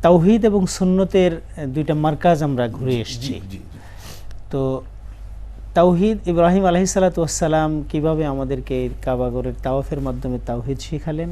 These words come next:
Speaker 1: এবং নবীজি সাল্লাল্লাহু আলাইহি ওয়াসাল্লাম আমাদের সুন্নাহ শিখালেন, এ বিষয়ে বলবেন বলেছিলেন।
Speaker 2: জি, এখানে আরেকটা জিনিস তার আগে আমার মনে পড়ছে, সেটা হলো হজ আমাদের জীবনের সবচেয়ে বড় ইবাদত।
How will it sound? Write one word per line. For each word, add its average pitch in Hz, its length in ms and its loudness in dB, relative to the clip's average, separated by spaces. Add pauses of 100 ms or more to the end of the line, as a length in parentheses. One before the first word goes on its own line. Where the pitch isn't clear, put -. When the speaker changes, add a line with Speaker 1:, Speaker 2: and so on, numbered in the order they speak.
Speaker 1:
এবং 127 260 -6
নবীজি 151 340 -2
সাল্লাল্লাহু 175 640 -2
আলাইহি 151 200 -2
ওয়াসাল্লাম 143 520 -4
আমাদের 123 260 -6
সুন্নাহ 147 380 -6
শিখালেন, 135 540 -6 (520)
এ 143 60 -4
বিষয়ে 147 300 0
বলবেন 120 380 -2
বলেছিলেন। 123 460 -6
Speaker 2:
জি, 147 120 -8 (440)
এখানে 233 260 0
আরেকটা 240 400 4
জিনিস 254 320 4
তার 220 160 2
আগে 160 480 4
আমার 127 180 0
মনে 117 280 0
পড়ছে, 110 440 -4 (380)
সেটা 165 220 0
হলো 156 460 8 (360)
হজ 180 640 4 (1080)
আমাদের 147 260 -2
জীবনের 156 260 -2
সবচেয়ে - 340 -4
বড় 147 180 2
ইবাদত। 113 400 -2